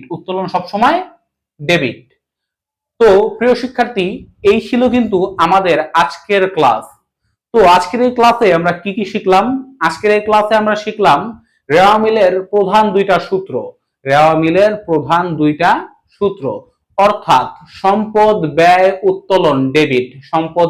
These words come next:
ব্যয় উত্তোলন ডেবিট, আয় দায় মূলধন ক্রেডিট, আয় দায় মূলধন ক্রেডিট, এই দুইটা সূত্র শিখলাম। এবং শিখলাম সম্পদ দায়, আয় ব্যয়, মূলধন উত্তোলন,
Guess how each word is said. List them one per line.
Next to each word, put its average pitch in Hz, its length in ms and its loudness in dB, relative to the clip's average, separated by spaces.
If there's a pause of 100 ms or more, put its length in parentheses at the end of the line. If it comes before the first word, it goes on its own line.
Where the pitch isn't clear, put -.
(120)
ব্যয় 165 240 2
উত্তোলন 160 540 0 (340)
ডেবিট, 160 360 0 (560)
আয় 220 440 2
দায় 190 440 4 (100)
মূলধন 151 400 0 (180)
ক্রেডিট, 139 320 -2 (180)
আয় 165 360 2 (100)
দায় 156 460 2
মূলধন 160 400 0 (240)
ক্রেডিট, 139 320 0 (460)
এই 185 120 4
দুইটা 202 200 0
সূত্র 214 300 -4
শিখলাম। 165 400 0 (500)
এবং 247 320 4 (200)
শিখলাম 202 500 -2 (420)
সম্পদ 202 420 2 (140)
দায়, 185 300 6
আয় 180 320 2
ব্যয়, 175 320 2 (120)
মূলধন 170 340 -2 (120)
উত্তোলন, 147 380 -6